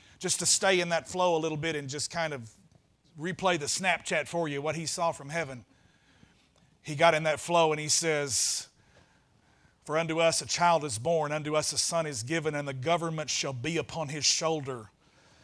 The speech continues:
And his name shall be called Wonderful Counselor, Mighty God, Everlasting Father." Finish it. What is it and what?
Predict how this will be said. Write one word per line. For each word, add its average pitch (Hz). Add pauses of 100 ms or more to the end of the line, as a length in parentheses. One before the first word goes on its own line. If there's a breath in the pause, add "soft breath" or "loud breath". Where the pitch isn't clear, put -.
(760 soft breath)
And 131
his 147
name 170
shall 160
be 147
called 156
Wonderful 151
Counselor, 143
Mighty 151
God, 139
Everlasting 151
Father." 139
Finish 151
it. 123
What 147
is 147
it 147
and 139
what? 170